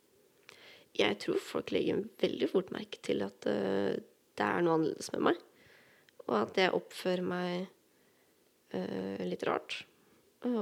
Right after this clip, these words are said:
at, eh, kanskje ikke helt skjønner, eh, meg da.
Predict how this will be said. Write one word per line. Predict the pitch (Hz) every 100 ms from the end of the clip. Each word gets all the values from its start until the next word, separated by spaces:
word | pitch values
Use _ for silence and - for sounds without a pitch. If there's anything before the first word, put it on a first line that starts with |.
| 190
at, | 185 -
eh, | 175 - 202 - 185 185 190 - - - - _ -
kanskje | 220 202 185
ikke | 190 -
helt | 185 190
skjønner, | - - - 180 170 175 180 175 175 - _ _ _ _ -
eh, | - 175
meg | 175 175 415
da. | 226